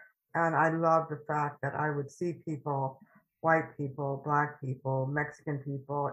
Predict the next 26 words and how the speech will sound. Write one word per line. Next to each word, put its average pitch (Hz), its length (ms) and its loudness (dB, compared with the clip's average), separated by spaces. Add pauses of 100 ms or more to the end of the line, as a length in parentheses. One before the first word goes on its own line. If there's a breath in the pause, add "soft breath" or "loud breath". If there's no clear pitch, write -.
Indian 147 380 -4
people, 131 600 -6 (720 soft breath)
crossing 220 480 4
over 170 300 2
my 156 200 0
tasting 156 440 -6
room 147 380 -2
floor 139 440 -2 (540)
to 220 80 2
meet 202 320 6
someone 160 460 0
that 156 160 -2
they 151 100 0
hadn't 143 460 -2
known, 139 420 -2 (180)
to 175 60 -6
introduce 170 640 -2
themselves, 143 560 -4 (300 soft breath)
and 220 120 2
they'd 233 140 6
have 226 180 2
a 220 40 -4
conversation. 202 760 -2 (380 loud breath)
And 208 240 6
this 247 140 2
is - 180 -12